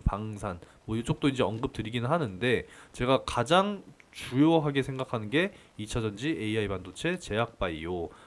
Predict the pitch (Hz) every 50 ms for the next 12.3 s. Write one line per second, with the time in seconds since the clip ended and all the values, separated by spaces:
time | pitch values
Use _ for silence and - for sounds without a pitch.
0 | - - 120 135 175 - - 185 156 156 147 151 135 127 - 120 113 120 113 107
1 | 123 151 170 160 139 - - 110 110 113 120 143 160 - 113 107 117 120 92 -
2 | - 95 85 80 78 92 131 135 - - 107 - 117 147 - - - - - -
3 | - - - 113 123 104 113 123 143 160 190 196 190 180 160 208 233 226 214 208
4 | 185 160 135 120 139 151 131 104 - - - - _ _ _ _ _ _ - 101
5 | 101 113 139 156 139 123 123 113 120 123 120 139 131 127 120 110 98 - 78 76
6 | 87 110 131 135 - - 101 104 107 107 117 123 131 123 117 110 107 101 92 101
7 | 92 95 104 85 80 85 98 113 123 123 117 - - 95 90 90 110 156 180 -
8 | - - 95 92 120 170 180 - - - - - - - - 110 104 - 123 120
9 | 135 127 113 151 - - 165 147 117 120 123 104 - - 123 120 127 123 117 113
10 | 113 139 165 185 185 - - - 117 113 127 127 123 135 123 113 - 110 107 131
11 | 156 175 190 - - - - - - - - 196 190 180 165 156 147 123 147 139
12 | 135 117 104 107 110